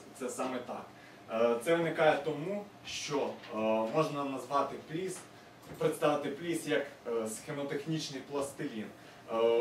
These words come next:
у руках розробника опиняється певний набір елементів, які він може використати для,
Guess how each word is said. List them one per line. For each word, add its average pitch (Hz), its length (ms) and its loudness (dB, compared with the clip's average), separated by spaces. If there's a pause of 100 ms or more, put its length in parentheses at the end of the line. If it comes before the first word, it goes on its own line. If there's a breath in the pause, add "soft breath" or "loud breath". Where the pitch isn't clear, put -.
(300)
у 147 100 -6
руках 165 380 0
розробника 156 800 -2
опиняється 143 720 -2
певний 147 520 4
набір 135 400 -2 (340 loud breath)
елементів, 151 640 -2
які 147 200 -2
він 165 160 2
може 151 280 0
використати 135 840 -2
для, - 300 2